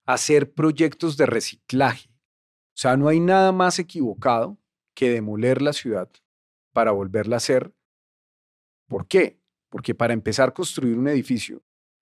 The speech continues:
tiene una enorme carga ambiental. No solamente de materiales, sino de energía, de, de, de mano de obra. O sea, construir un edificio, uno construye un edificio para que dure trescientos años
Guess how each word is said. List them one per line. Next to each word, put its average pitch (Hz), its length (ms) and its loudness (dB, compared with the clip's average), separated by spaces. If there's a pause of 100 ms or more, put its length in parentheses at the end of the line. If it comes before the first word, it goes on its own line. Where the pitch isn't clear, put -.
tiene 135 300 0
una 143 320 -4
enorme 135 920 0 (180)
carga 113 520 -2 (300)
ambiental. 101 580 -8 (640)
No 117 140 -4
solamente 143 460 0
de 147 80 4
materiales, 120 680 -2
sino 110 220 -6
de 101 80 -10
energía, 135 680 -2 (360)
de, 110 360 -2
de, 101 360 -4
de 104 160 -6
mano 117 260 0
de 120 100 2
obra. 139 420 4
O 87 80 -6
sea, 117 180 -4
construir 131 560 -2
un 185 100 0
edificio, 139 540 -4 (360)
uno 165 160 2
construye 151 380 -2
un 160 100 2
edificio 160 360 -2
para 143 180 0
que 110 120 -6
dure 107 180 -4
trescientos 110 540 -8
años - 440 -14